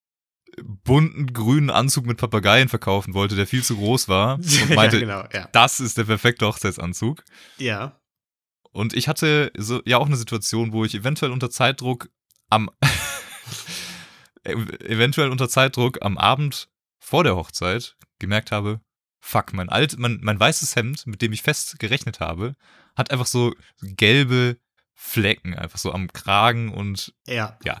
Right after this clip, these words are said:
Speaker 1: ging natürlich gar nicht mehr, abgesehen davon, dass es mir auch nicht mehr gepasst hat, muss auch eingelaufen sein. Ähm, und dann bin ich halt,
Speaker 2: <laughs>
Speaker 1: <laughs> bin ich halt schnell los und bin dann irgendwie so eine Stunde vor Ladenschluss, bin ich im Laden angekommen,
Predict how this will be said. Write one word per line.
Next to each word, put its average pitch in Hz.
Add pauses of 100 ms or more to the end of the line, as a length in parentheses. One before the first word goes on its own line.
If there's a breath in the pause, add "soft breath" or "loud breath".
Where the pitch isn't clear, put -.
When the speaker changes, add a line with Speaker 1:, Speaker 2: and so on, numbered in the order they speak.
Speaker 1:
ging 113
natürlich 113
gar 117
nicht 117
mehr, 131
abgesehen 113
davon, 113
dass 101
es 95
mir 98
auch 98
nicht 107
mehr 101
gepasst 104
hat, 123
muss 107
auch -
eingelaufen 92
sein. 92 (680 loud breath)
Ähm, 107 (100)
und 113
dann 123
bin 147
ich 151
halt, 147 (100)
Speaker 2:
<laughs> 131
Speaker 1:
<laughs> -
bin 120
ich 117
halt 113
schnell 113
los 127 (920 loud breath)
und 113 (840 loud breath)
bin 151
dann 139
irgendwie 127
so 117
eine 113
Stunde 143
vor -
Ladenschluss, 127 (360)
bin 117
ich -
im 101
Laden 101
angekommen, 113